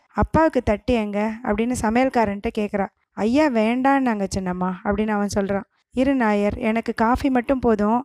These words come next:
ஐஸ்கிரீ-, ஐஸ்கிரீம் சாப்பிட்டது வயிறு டொம்முன்னு இருக்கு, நீங்க சாப்பிடுங்க" அப்படின்னு டெலிஃபோனை எடுக்கிறா. அப்பாவோட அறைக்கு போடுறா.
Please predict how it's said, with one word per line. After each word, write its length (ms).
ஐஸ்கிரீ-, 440
ஐஸ்கிரீம் 560
சாப்பிட்டது 380
வயிறு 300
டொம்முன்னு 440
இருக்கு, 300
நீங்க 320
சாப்பிடுங்க" 420
அப்படின்னு 380
டெலிஃபோனை 420
எடுக்கிறா. 340
அப்பாவோட 360
அறைக்கு 440
போடுறா. 280